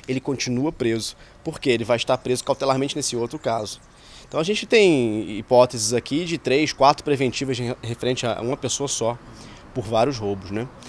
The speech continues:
Então a gente denominou de labirinto essa operação, porque todos estão presos, o presídio acaba servindo como um labirinto, onde eles não conseguem escapar de lá, porque cada hora chega um novo mandado de prisão preventiva que vai garantir que eles continuem lá dentro.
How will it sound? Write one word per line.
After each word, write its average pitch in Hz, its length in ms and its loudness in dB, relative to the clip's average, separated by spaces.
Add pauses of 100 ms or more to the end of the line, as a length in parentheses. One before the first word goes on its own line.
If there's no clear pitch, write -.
(400)
Então 180 220 10
a 175 140 12
gente 151 160 2
denominou 170 280 6
de 156 80 2
labirinto 156 460 6
essa 156 120 -2
operação, 147 500 4
porque 175 340 2
todos 202 320 6
estão 170 240 2
presos, 196 680 8 (500)
o 185 180 2
presídio 208 540 6
acaba 190 260 6
servindo 202 340 4
como 202 220 6
um 202 60 10
labirinto, 214 560 6
onde 139 100 4
eles 143 100 2
não 175 80 4
conseguem 185 380 4
escapar 190 480 6
de 170 80 2
lá, 160 220 8
porque 151 400 -2
cada 175 280 6
hora 160 220 10
chega 170 260 2
um 175 160 2
novo 175 360 10
mandado 151 420 4
de 151 80 -4
prisão 147 320 -2
preventiva 165 720 2 (320)
que - 80 -6
vai 165 140 8
garantir 170 440 6
que 180 80 2
eles 165 120 0
continuem 170 400 0
lá 180 100 2
dentro. 123 380 -4